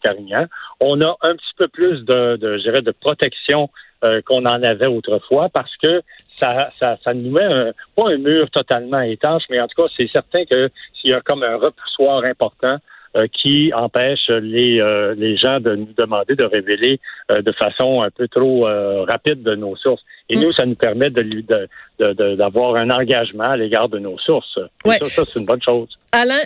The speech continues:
Speaker 2: merci beaucoup. Puis, euh, c'est drôle, drôle de hasard. Hier, j'étais au restaurant. Marie-Maude Denis est venue s'installer <laughs> juste à côté de moi. Alors, je me suis levée
Speaker 1: Ah ouais.
Speaker 2: pour aller lui me-, euh, la remercier, euh, pour évidemment, euh, la, la, la cause qu'elle mène, euh, à bout de bras, parce qu'elle la mène pour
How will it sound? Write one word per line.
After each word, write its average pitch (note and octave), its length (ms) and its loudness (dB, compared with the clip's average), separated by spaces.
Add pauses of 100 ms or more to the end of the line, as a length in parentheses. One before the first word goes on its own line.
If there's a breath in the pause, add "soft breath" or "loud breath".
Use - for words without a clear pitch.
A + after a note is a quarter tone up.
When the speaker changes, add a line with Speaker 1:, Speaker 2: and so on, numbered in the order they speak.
Speaker 2:
merci C4 340 2
beaucoup. C#4 460 2
Puis, B3 240 2
euh, A3 220 2
c'est G#3+ 180 -2
drôle, G#3 340 2
drôle B3 260 2
de A#3 60 0
hasard. A3 320 0
Hier, A#3 220 0
j'étais A3 200 -2
au G#3 80 2
restaurant. G#3 360 -2
Marie-Maude G#3+ 440 0
Denis G#3 380 0
est G3+ 40 2
venue G3 180 0
s'installer A3 460 0
<laughs> A#3+ 40 2
juste - 480 0
à C#4+ 40 0
côté C4+ 300 0
de A#3 60 -2
moi. B3+ 120 0
Alors, B3+ 120 2
je A3+ 80 -4
me A3+ 100 2
suis B3 160 0
levée A3 280 2
Speaker 1:
Ah C#3+ 120 -4
ouais. C#3+ 100 2 (180 loud breath)
Speaker 2:
pour B3 180 0
aller B3 420 0
lui A3 160 2
me-, G#3 200 0
euh, G3+ 100 2
la G#3 180 0
remercier, A3 480 0 (360 loud breath)
euh, G#3+ 160 4
pour G#3 260 -2
évidemment, G3+ 480 0
euh, F#3 360 2
la, F#3+ 180 0
la, F#3 180 -2
la G3+ 180 0
cause B3 320 0
qu'elle G#3+ 160 2
mène, G#3+ 300 0
euh, F#3+ 220 2
à G3+ 100 -2
bout G3+ 160 2
de F#3+ 80 4
bras, G3 240 2 (320 loud breath)
parce G#3+ 160 2
qu'elle G#3+ 160 0
la G3+ 120 2
mène A3+ 340 2 (120)
pour - 160 -2